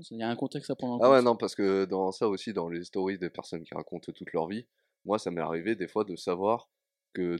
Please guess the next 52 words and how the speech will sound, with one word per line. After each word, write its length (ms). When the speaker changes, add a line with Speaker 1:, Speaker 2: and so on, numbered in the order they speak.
Speaker 2:
deux 80
personnes 460
en, 320
euh, 140
qui 120
étaient 140
en 120
couple 360
s'étaient 380
séparées. 640
Speaker 1:
Avec 160
des 60
stories ? 280
Speaker 2:
Ouais, 220
et 80
dans 160
les 140
stories, 340
tu 120
voyais 240
qu'il 120
faisait 560
tout 320
pour, 260
euh, 400
Speaker 1:
Ouais, 140
pour 260
rendre 140
jaloux 180
l'autre. 140
Speaker 2:
rappeler 260
à, 580
à 180
son 220
ex 200
et 60
tout, 160
c'était 260
abusé. 420
Speaker 1:
Et 60
ben, 120
en 100
parlant 240
justement 320
de 80
mecs 160
qui 480
partagent 300
leur 100
vie 80
en 80
story 540